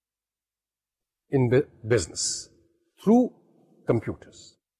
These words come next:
اسی چیز کو، انہی دو باتوں کو ہم آگے لے کے اب اوپن لوپ اور کلوز لوپ سسٹمز کو دیکھتے ہیں۔ اوپن لوپ ڈیزائن یا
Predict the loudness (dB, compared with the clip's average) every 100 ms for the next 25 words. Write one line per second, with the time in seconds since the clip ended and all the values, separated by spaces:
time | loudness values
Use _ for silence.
0 | _ _ _ _ _ _ _ _ _ _
1 | _ _ _ _ _ _ _ -2 2 2
2 | 2 0 -2 -6 -8 -8 _ 0 2 2
3 | 2 2 2 -2 -2 -6 -4 -4 -6 _
4 | _ -4 -2 -4 -8 -6 -4 0 0 -2
5 | -4 -8 -8 _ _ _ _ -6 -6 -8
6 | _ _ _ _ _ _ _ _ _ _
7 | _ _ _ _ _ _ _ 0 2 4
8 | 2 2 -2 _ -8 -8 -2 2 2 0
9 | -6 -4 -4 -4 0 0 0 -4 -12 -12
10 | _ -12 -12 _ _ _ _ _ _ _
11 | 0 0 2 2 4 4 0 -2 _ -20
12 | _ _ _ _ -4 0 2 2 0 0
13 | 0